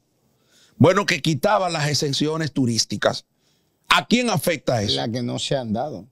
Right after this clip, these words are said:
Speaker 1: La que, bueno, pero ¿a quién afectaba?
Speaker 2: Acuérdate que las mayores ya se dieron y tienen diez años pa'lante.
Speaker 1: Sí, pero que,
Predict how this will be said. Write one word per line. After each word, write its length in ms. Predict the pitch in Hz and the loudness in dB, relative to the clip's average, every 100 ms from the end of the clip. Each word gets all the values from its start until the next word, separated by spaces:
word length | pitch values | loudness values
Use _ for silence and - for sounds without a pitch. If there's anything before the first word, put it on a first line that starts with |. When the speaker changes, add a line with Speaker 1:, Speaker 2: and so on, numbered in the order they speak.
| - | 0
Speaker 1:
La 240 | 139 180 | 2 2
que, 80 | - | -2
bueno, 340 | 123 190 226 151 | 0 0 0 -2
pero 160 | 156 | -4
¿a 60 | 143 | -2
quién 180 | 165 180 | -2 -2
afectaba? 600 | 156 - 233 254 233 139 | -4 -2 0 0 -2 -2
Speaker 2:
Acuérdate 500 | 110 139 143 139 135 | -4 -2 -4 -4 -4
que 80 | 147 | -4
las 120 | 143 | -4
mayores 440 | 143 135 147 147 | -4 -4 -4 -4
ya 140 | 143 143 | -4 -4
se 160 | 165 | -4
dieron 420 | 139 139 127 120 | -2 -4 -4 -6
y 60 | 117 | -4
tienen 300 | 101 127 131 | -4 -4 -4
diez 260 | 135 135 160 | -4 -4 -4
años 320 | 143 120 110 | -4 -8 -10
pa'lante. 560 | - 120 127 107 104 110 - | -6 -4 -2 -4 -6 -12 -6
Speaker 1:
Sí, 340 | - 269 262 | 0 0 2
pero 320 | 175 202 190 | 0 0 -2
que, 240 | - 185 | -4 -4